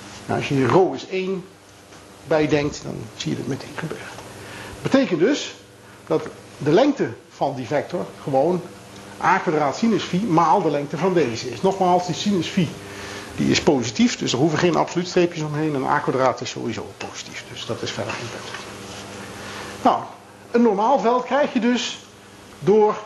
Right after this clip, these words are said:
dit vectorveld te delen door deze uitdrukking. Met andere woorden, dit moet je gewoon schrappen. En dan krijg je deze. Ja, en er zijn twee keuzes voor, en vandaar dat ik plus en min zet. En die normaalvelden zijn, heb ik hier een paar pijltjes getekend.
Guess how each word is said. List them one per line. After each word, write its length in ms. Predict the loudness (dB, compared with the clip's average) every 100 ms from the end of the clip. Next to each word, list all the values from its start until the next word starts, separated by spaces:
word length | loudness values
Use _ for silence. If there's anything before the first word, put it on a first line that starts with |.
| -16 -20 -10
dit 220 | 0 0
vectorveld 680 | 2 0 2 0 4 4 4 0 -12 -8
te 140 | -2 4
delen 580 | 4 6 4 4 2 2
door 160 | 4
deze 300 | 6 4 4
uitdrukking. 640 | 4 2 2 0 2 2 2
Met 120 | 2
andere 240 | 2 2
woorden, 360 | 4 4 4 0
dit 100 | -2
moet 140 | -4
je 60 | -4
gewoon 140 | -4
schrappen. 360 | -4 -2 -2 -2 -8 -18 -20 -12 -4
En 80 |
dan 80 | -2
krijg 200 | -2 -4
je 60 | -4
deze. 260 | -2 -2 -4 -8 -16 -16 -16 -16 -14 -14 -14 -16 -14 -14 -14 -2
Ja, 200 | 0 0 -2
en 100 | 0
er 80 | 2
zijn 180 | 2 2
twee 200 | 2 4
keuzes 360 | 4 2 -2
voor, 240 | 0 0 2
en 100 | -2
vandaar 300 | -2 -2 0
dat 160 | -4
ik 80 | -6 -12 -18 -20 -20 -20 -8
plus 180 | -2 0
en 100 | 0
min 180 | -4 -6
zet. 320 | -6 -8 -8 -10 -12 -4
En 100 | 2
die 80 | 4
normaalvelden 680 | 6 4 4 4 2 2 2
zijn, 220 | 0 -2 -6 -18 -18 -18 -16 -16 -14 -2
heb 120 | -2
ik 80 | 2
hier 120 | 2
een 100 | 4
paar 200 | 4 2
pijltjes 360 | 2 -2 -4 -8
getekend. 460 | -6 -6 -6 -8